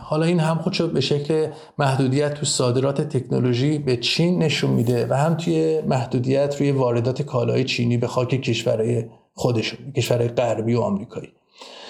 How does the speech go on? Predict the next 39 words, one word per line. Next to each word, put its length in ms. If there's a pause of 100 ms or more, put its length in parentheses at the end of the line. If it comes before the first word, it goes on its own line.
(220)
خب 140
ببینید 260
همه 340
اینا 140
نهایتاً 420
منجر 360
به 100
این 120
می‌شه 200
که 120
ریسک، 560
ریسک 320
سرمایه‌گذاری 840
تو 180
چین 320
برای 240
شرکت‌های 540
چند 240
ملیتی، 600 (220)
حالا 180
به، 160
به 100
خصوص 440
تو 60
بخش 260
های 300
تک 340
خیلی 200
بالا 380
بره. 100 (360)
حالا 180
مسئله‌ای 640
که 80
شرکت‌های 600
چند 260
ملیتی 500
باهاش 300
روبرو 260
هستن 800